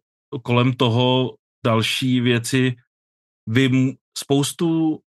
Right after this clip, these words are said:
toho procesu, teď se trošku dostanu k těm technikálním, protože přece jenom už se blížíme ke konci, že tam je spousta nástrojů, který vám můžou pomoct, eh, udělat vlastně celý ten postmortem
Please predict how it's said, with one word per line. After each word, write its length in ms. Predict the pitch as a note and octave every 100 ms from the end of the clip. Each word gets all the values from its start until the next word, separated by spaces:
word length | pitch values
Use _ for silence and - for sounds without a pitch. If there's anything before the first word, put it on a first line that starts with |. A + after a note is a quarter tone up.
| _ _ -
toho 580 | C#3+ C3 D3 C#3 C3 A#2+
procesu, 800 | B2 A#2 - C#3+ - B2+ A#2+ A#2 A#2 _ A#2 A#2+
teď 180 | - A#2
se 100 | - -
trošku 320 | A2+ A#2+ B2+
dostanu 340 | A2+ - A#2+
k 40 | A#2
těm 180 | B2
technikálním, 760 | A#2 A#2 B2+ A#2+ A#2+ A#2 A2 G2+ -
protože 240 | G2 G#2
přece 340 | G#2 A2 -
jenom 180 | G#2+ G#2 G#2+ - - -
už 340 | G#2 - -
se 120 | -
blížíme 1120 | G2+ G#2 G2 G2+ - _ _ C#3 B2 A#2+ B2 A#2+ - _ _ _
ke 120 | - A#2
konci, 520 | C3 C#3 - C3+ B2 - _ -
že 400 | G#2 C3+ B2+ B2 A#2+ _ _ _ _ _ _ _ _ _
tam 220 | B2 C3
je 100 | D3
spousta 440 | C#3+ C#3 B2+ - C#3+
nástrojů, 500 | A#2 A2+ - C3+ C3
který 240 | A#2+ A2
vám 180 | A#2+ B2
můžou 400 | A2 G#2 B2+ B2+
pomoct, 480 | A#2 G2+ G#2+ A#2 - -
eh, 500 | - A2 G#2+ G#2 -
udělat 500 | B2+ A2+ A2 A2+ A2+
vlastně 380 | A2+ A2 - A#2
celý 260 | A#2 A2
ten 160 | G#2+ A2+
postmortem 640 | A2+ G#2+ A#2 G#2+ - A2+